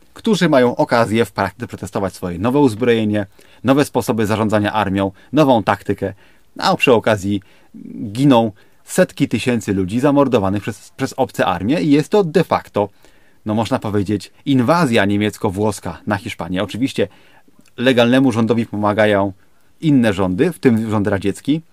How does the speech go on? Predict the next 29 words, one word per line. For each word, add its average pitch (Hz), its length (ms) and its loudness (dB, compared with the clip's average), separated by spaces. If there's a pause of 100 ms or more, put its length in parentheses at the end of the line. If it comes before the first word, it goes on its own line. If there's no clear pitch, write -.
(200)
Bardzo 110 320 2
wielu 110 220 0
ochotników 110 420 -4
się 104 120 -6
pojawia, 98 380 -2 (320)
więc 139 200 2
w - 40 -16
tę 123 300 2
wojnę 160 300 4
domową 151 320 4
wmieszało 131 580 2
się 131 160 0
mnóstwo 127 420 2
państw. - 380 -12 (200)
No 139 100 0
ale 175 160 2
to 156 240 0
Niemcy 135 320 6
i 120 60 2
Włosi 110 280 2
wysłali 98 320 -2
bombowce. 113 420 0 (280)
M-, 113 200 -4
mogli 175 380 4
przy - 200 0
okazji 117 360 2
trochę 104 240 -2
potrenować 98 680 -4
walkę. 95 380 0